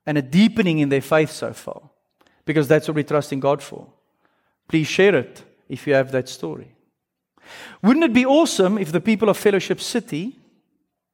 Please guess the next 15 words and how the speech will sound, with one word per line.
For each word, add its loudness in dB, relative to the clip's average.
are 0
people 2
who 2
experience 0
life 4
and -4
life 2
in -6
abundance, -4
and -8
people 0
whose 0
lives 4
actually -4
show 0